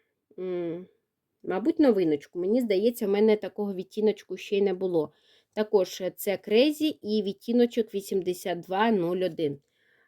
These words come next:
А, коричнево-молочний. Такий цікавенький. В мене є ідейка зв'язати, а,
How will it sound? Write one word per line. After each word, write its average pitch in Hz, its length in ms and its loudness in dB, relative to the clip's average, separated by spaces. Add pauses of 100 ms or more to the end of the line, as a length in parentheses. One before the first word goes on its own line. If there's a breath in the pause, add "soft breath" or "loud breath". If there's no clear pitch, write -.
А, 165 400 -4
коричнево-молочний. 214 1700 0 (520)
Такий 175 260 -6
цікавенький. 262 760 0
В - 20 -2
мене 208 260 4
є 190 160 0
ідейка 214 400 0
зв'язати, 185 580 -4 (460 soft breath)
а, 175 500 -6